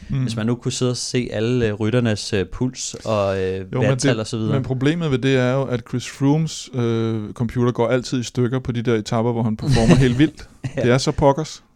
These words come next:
Speaker 2: Ja.
Speaker 1: Der, der har han altså bare, men ellers er hans data fuldt
Speaker 2: Men vi
Speaker 1: tilgængelig.
Speaker 2: ved jo også, at fra de tider, de kører i bjergene, så er der flere, sådan, <laughs> eksperter, der sidder og regner ud, hvis du kører op med det her vejr, i de her, altså,
Speaker 1: Mm.
Speaker 2: procenter på den her
Speaker 1: Ja, ja.
Speaker 2: tid,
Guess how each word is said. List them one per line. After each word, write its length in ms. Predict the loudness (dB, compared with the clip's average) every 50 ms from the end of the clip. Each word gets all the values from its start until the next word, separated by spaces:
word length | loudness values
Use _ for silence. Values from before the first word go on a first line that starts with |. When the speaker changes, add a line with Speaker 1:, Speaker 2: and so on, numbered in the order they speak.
| _
Speaker 2:
Ja. 80 | -4 0 0
Speaker 1:
Der, 180 | 2 0 0
der 160 | 0 0 0 0
har 180 | 0 -2 -2
han 120 | -2 -2 -2
altså 220 | -2 -2 -4 -2
bare, 220 | -4 0 0 2
men 140 | 2 2 4
ellers 300 | 4 4 6 4 2 0
er 140 | 2 2 4
hans 180 | 4 4 2 2
data 320 | 4 4 4 4 0 -4
fuldt 200 | -8 -10 -4 -2
Speaker 2:
Men 80 | -2 -2
vi 60 | 0
Speaker 1:
tilgængelig. 280 | 0 0 2 4 2
Speaker 2:
ved 80 | 2 2
jo 180 | 2 2 2 0
også, 200 | -2 -4 -6 -8
at 120 | -8 -8
fra 160 | -6 -8 -8
de 140 | -4 -4 -6
tider, 320 | -6 -4 -4 -2 -2 -2
de 120 | -2 -4 -8
kører 200 | -4 -2 -4 -4
i 20 |
bjergene, 440 | -2 -4 -6 -6 -6 -6 -6 -6 -8
så 140 | -6 -4 -6
er 80 | -4
der 180 | -4 -4 -6 -6
flere, 460 | -8 -8 -6 -2 -2 0 0 -2 -4 -6 -10 -16 -18
sådan, 200 | -16 -14 -8 -2 0 0
<laughs> 80 | 0 -2
eksperter, 440 | -8 -12 -4 -2 0 0 0 0 -2
der 80 | -4
sidder 220 | -4 -2 -2 -2 -2
og 80 | 0
regner 200 | -2 -2 -2 -2
ud, 120 | -4 -6 -8 -10 -18 -20 -20 -20
hvis 120 | -20 -20 -20
du 80 | -10
kører 180 | -4 -2 0 0 0
op 100 | -2 -4 -8 _ -12
med 220 | -8 -6 -6 -6
det 160 | -4 -6 -8
her 180 | -6 -4 -6 -6
vejr, 280 | -4 -4 -4 -4 -4 -6 -12 -16 _ -20 _
i 80 | -20 -20
de 180 | -12 -8 -6
her, 80 | -6 -6 -8 -10 -14 -18 _ -14
altså, 180 | -12 -4 0 2
Speaker 1:
Mm. 100 | 2 4
Speaker 2:
procenter 380 | 2 2 0 -2 -2 -4 -8
på 100 | -8 -6
den 200 | -6 -6 -4 0
her 100 | 4 6
Speaker 1:
Ja, 80 | 6 6
ja. 60 | 6
Speaker 2:
tid, 240 | 4 4 2 0